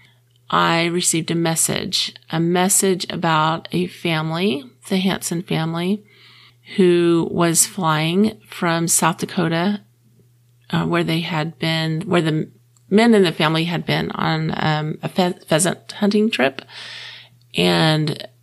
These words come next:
they, nine of the twelve in the family died in a plane crash. I just was, as a-, anybody would be, like, when we hear news like that, it's just so shocking.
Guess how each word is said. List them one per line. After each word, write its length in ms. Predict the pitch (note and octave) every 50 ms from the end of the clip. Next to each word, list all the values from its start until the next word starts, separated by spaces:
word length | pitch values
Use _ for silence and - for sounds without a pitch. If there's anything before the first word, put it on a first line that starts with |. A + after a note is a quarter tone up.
| _
they, 720 | E3 D#3 D3+ D#3+ E3 E3+ E3+ D#3+ D#3 D3+ D3 C#3+ C#3+ - -
nine 720 | - D#3+ D#3+ E3 E3+ F3 F3 E3+ D#3+ D#3+ D#3+ D#3 D3+ D3 - -
of 160 | - E3+ -
the 140 | - D#3+ D#3+
twelve 580 | D#3+ - - - F3 E3 D#3+ D#3+ D#3 D#3+ E3 -
in 140 | - D#3+
the 60 | D#3 D#3
family 440 | D#3 - E3+ D#3+ D#3 D3+ D3+ D#3
died 460 | D3+ D#3 - D3 C#3+ D3 D#3 D#3 D#3+ -
in 160 | - E3+ D3+
a 40 | D#3
plane 380 | - - - - D3+ D#3 D#3
crash. 560 | D#3+ - - - - D3+ - - - - - _ _ _ _ _ _ _ _ _ _ _ _ _ - -
I 380 | F3 F3 F3+ F3 E3 E3 D#3+ D#3+
just 360 | - E3 E3+ - - - G3+
was, 720 | F#3 E3+ E3 D#3 D#3 D#3 D#3 D#3+ E3 - - - - - _ _ _ _ _ _ _ _ _ _ _ _ -
as 280 | - D#3+ F#3 F3 G3+
a-, 400 | - - F#2+ A2+ - - - -
anybody 500 | E3+ G3 G#3+ A#3 A3+ G3 F3 C#3+ D3+ D3+
would 220 | D3+ D#3 C#3+ - -
be, 240 | - C#3 C3+ D#3 -
like, 260 | - - D3+ - -
when 180 | - E3 D#3+ D#3
we 120 | D#3+ D#3+
hear 380 | D#3 - - - G#3 G3 F#3 F3
news 320 | D#3+ D#3 E3 F3+ G3+ -
like 180 | C3+ C#3 C3 -
that, 220 | - - - -
it's 140 | - - -
just 320 | - E3+ F3 - - -
so 400 | - - E3 E3+ E3+ E3+ E3+ - - -
shocking. 840 | - - - - F3+ D#3+ D#3 D#3+ - - - G3 G3+ G3 - -